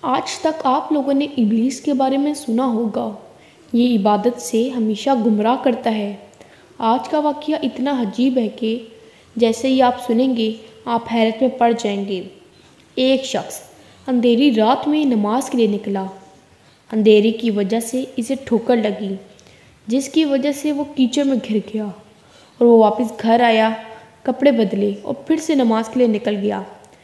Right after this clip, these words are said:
फिर से वो उस कीचड़ में दोबारा गिर गया, उसके कपड़े गंदे हो गए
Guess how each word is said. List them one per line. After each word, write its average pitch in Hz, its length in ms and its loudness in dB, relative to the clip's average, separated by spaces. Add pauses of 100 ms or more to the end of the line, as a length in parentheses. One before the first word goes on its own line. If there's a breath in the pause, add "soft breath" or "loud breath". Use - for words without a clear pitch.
(280 soft breath)
फिर 320 120 -2
से 349 180 0
वो 330 160 0
उस 302 220 -2
कीचड़ 262 320 0
में 277 100 0
दोबारा 214 320 2
गिर 220 180 2
गया, 214 320 -6 (640 soft breath)
उसके 226 220 0
कपड़े 226 280 2 (220)
गंदे 208 260 4
हो 220 160 2
गए 190 220 -6